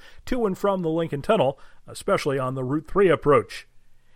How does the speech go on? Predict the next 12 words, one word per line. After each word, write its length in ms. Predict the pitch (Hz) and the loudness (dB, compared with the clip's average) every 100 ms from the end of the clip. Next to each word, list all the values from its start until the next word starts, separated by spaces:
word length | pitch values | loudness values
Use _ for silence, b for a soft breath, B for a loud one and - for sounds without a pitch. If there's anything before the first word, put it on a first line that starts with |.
| - | -16
It's 220 | - 202 175 | -2 0 0
expected 440 | - 185 180 147 | 0 0 -2 -4
to 60 | 160 | -8
be 100 | 151 | -4
mostly 420 | 175 202 185 147 | -2 -2 -2 -2
sunny 360 | - 247 240 | 0 0 0
Friday 380 | 170 135 104 104 | 0 0 0 -2
with 180 | 151 156 | -6 -4
a 80 | 147 | -2
high 180 | 151 151 | -2 -2
near 200 | 151 147 | -6 -2
ninety. 400 | 196 202 120 | 0 2 0